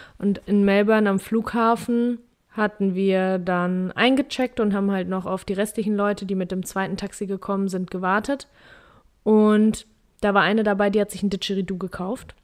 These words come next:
Und die hat extra nachgefragt, ob sie das halt im Handgepäck mitnehmen kann.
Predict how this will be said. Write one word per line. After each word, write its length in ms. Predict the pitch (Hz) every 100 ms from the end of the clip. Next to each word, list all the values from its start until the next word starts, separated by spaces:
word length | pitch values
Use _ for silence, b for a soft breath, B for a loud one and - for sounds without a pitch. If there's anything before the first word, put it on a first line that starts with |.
| _
Und 160 | - 196
die 100 | 196
hat 120 | 185
extra 280 | 180 - 196
nachgefragt, 1080 | 196 214 214 220 - 202 202 202 - - - b b b b b _ _ _ -
ob 320 | 202 202 - - - -
sie 160 | -
das 220 | 190 196 -
halt 180 | 190 185
im 120 | 170
Handgepäck 540 | 208 202 208 220 208
mitnehmen 380 | 220 226 233 240
kann. 280 | 226 254